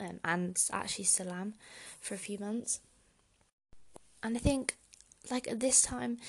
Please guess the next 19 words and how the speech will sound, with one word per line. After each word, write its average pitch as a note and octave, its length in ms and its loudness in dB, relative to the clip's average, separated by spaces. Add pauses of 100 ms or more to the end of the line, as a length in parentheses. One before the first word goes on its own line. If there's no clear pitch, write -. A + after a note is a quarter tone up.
(220)
it G#3+ 60 2
was A3 160 0
just - 220 2
great A#3+ 240 0
to - 80 0
have G#3+ 140 -2
the G#3 60 -2
comfort - 600 -4 (280)
knowing G3 600 0 (400)
that F#3+ 200 0
I G3 80 0
had, F#3+ 300 -4
like, F#3 180 -6
six - 280 4
months G3+ 200 -2
worth F#3+ 360 -4
of F#3 180 -8
work, G3+ 500 0
um, F#3 260 -4